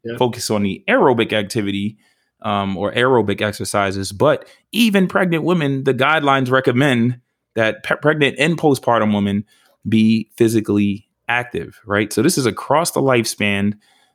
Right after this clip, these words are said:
Speaker 2: um, and something that has really changed in recent years because we always thought it was,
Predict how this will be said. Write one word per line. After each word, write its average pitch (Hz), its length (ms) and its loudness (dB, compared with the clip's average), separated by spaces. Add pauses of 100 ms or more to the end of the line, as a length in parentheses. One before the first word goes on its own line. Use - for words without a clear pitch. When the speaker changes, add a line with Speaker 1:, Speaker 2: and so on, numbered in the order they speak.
(120)
Speaker 2:
um, 98 480 -6 (140)
and 104 180 -2
something 156 280 2
that 110 120 2
has 101 160 0
really 104 580 2
changed 135 500 0
in 104 100 4
recent 101 360 0
years 98 300 0
because 98 320 -2
we 110 140 0
always 117 260 2
thought 139 200 2
it 110 60 0
was, 101 240 -2